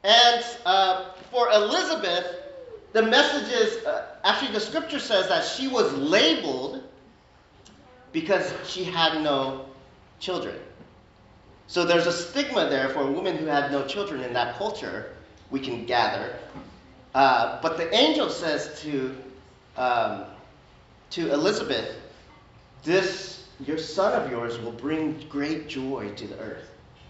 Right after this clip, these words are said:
because he'll prepare the way for the Messiah."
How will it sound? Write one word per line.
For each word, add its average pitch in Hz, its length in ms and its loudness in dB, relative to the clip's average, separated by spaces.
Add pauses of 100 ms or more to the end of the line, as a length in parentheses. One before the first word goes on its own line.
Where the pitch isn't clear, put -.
(480)
because 127 260 -4
he'll 165 260 -2
prepare 151 380 -4
the 135 120 -2
way 117 500 -4 (360)
for 110 120 -8
the 110 80 -6
Messiah." 101 540 -6